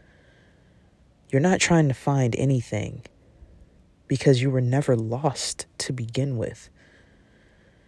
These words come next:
When you came here and you incarnated here as that baby, the truth is, in order for you to become a human, you had to forget that you were God.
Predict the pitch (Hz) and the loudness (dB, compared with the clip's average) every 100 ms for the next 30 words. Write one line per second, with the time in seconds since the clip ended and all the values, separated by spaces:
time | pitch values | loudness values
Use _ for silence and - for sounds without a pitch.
0 | _ _ _ _ _ _ _ _ _ _ | _ _ _ _ _ _ _ _ _ _
1 | - - - - - 127 123 160 - 165 | -20 -20 -20 -12 -2 0 0 -2 -2 2
2 | 165 185 185 190 185 151 143 170 165 165 | 2 2 0 0 0 2 2 2 0 0
3 | 165 156 151 - 156 147 123 131 120 113 | 2 2 0 0 0 2 0 -2 -2 0
4 | 120 160 165 170 175 _ _ _ - - | 0 2 0 -2 -4 _ _ _ -20 -20
5 | - - _ - _ _ _ - _ _ | -20 -20 _ -20 _ _ _ -20 _ _
6 | - _ _ _ - - - _ - - | -20 _ _ _ -20 -20 -20 _ -4 0
7 | - 185 - 147 113 120 - - _ - | 4 4 8 8 8 4 -2 -4 _ -20
8 | - - - - - - - - - - | -20 -20 -20 -18 -14 -12 -12 -14 -18 -20
9 | - _ - 135 127 180 202 - 175 175 | -20 _ -6 2 8 10 10 8 0 2
10 | 160 160 - 151 156 170 170 180 180 - | 0 -2 -2 -4 -2 -4 -2 -4 -6 -12
11 | - - - - - _ - 143 139 - | -20 -20 -20 -20 -20 _ -4 4 4 2
12 | 110 117 107 135 - 127 - - 110 - | -2 -2 4 4 4 -2 -2 0 -2 0
13 | 107 58 55 | 0 0 -6